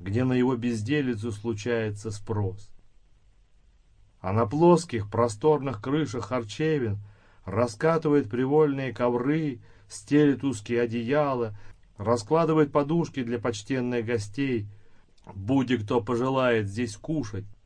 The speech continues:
поглядывая сверху на суету, гам и гомон базара. Открываются снизу вверх навесы убогих лавчонок, где работают и живут кустари и ремесленники всяких дел.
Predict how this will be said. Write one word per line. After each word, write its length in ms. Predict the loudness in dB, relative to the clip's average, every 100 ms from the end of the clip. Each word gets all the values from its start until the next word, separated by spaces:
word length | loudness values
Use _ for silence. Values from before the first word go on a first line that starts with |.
| -14 -2
поглядывая 720 | 0 2 2 2 2 0 0
сверху 480 | -2 -2 -2 -2 -4
на 120 | -4
суету, 640 | -2 0 0 -2 -2 -2
гам 460 | -2 0 0 -2 -6
и 140 | -8
гомон 500 | -2 2 4 4 0
базара. 540 | 0 -2 -2 -4 -4 -10 _ _ -20 -20 -20 _ _ -18
Открываются 880 | -10 -10 -2 2 4 4 4 2 -4
снизу 460 | -6 -4 -4 -2 -2
вверх 500 | 0 2 2 0 -4
навесы 560 | -2 0 0 -2 -2
убогих 480 | -2 -2 -4 -6 -4
лавчонок, 720 | -4 -4 -4 -6 -4 -8 -12 -16 -20 -20 -16
где 220 | -6 0
работают 560 | 2 4 2 2 0 0
и 60 |
живут 340 | 0 0 0 -2
кустари 580 | -8 -4 -2 -2 -4 -4
и 200 | -4 -4
ремесленники 720 | -4 -4 -6 -6 -8 -6 -8
всяких 520 | -8 -6 -6 -6 -6
дел. 320 | -4 -4 -6